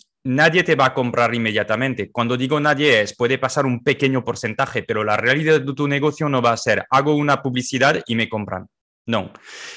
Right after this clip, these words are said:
Lo, lo que pasa es que necesitas impactar varias veces por varias formas, eh,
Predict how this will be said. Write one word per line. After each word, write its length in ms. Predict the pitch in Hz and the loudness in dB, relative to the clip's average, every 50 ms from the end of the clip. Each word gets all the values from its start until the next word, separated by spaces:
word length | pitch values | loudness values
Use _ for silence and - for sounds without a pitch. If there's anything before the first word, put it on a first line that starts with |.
| - _ | -12 _
Lo, 300 | 113 127 131 131 - - | 0 2 4 4 4 4
lo 160 | 139 131 131 | 2 2 4
que 100 | 135 127 | 2 2
pasa 300 | - 156 156 160 165 151 | 4 2 4 4 4 2
es 120 | 139 - - | 2 2 0
que 100 | 117 107 | -2 -2
necesitas 760 | 117 131 131 - - 127 - - 156 139 165 160 156 - 175 | -2 -2 -2 -2 -2 -4 -4 -4 -2 0 2 2 2 2 0
impactar 760 | 156 143 139 143 147 131 - - - 147 135 120 - 92 - _ _ _ _ _ _ _ - - - - | 0 0 0 0 0 0 0 0 0 2 2 2 2 -2 -10 _ _ _ _ _ _ _ -20 -20 -16 -12
varias 500 | 107 107 131 139 147 147 147 143 131 127 | -2 2 4 4 6 6 4 4 4 4
veces 500 | 143 143 139 - 123 101 95 - - - _ | 2 2 2 0 -2 -4 -4 -6 -10 -8 _
por 240 | - 120 113 110 107 | 0 0 0 2 2
varias 500 | 139 147 147 147 147 139 131 - - - | 4 4 4 4 4 2 2 0 -2 -6
formas, 760 | - - 151 139 135 123 113 117 - - - - - _ _ _ _ _ - - - - - - - | -2 0 2 2 2 2 0 0 -2 -4 -8 -12 -14 _ _ _ _ _ -20 -20 -20 -20 -20 -16 -6
eh, 200 | - 131 120 117 | 0 2 2 2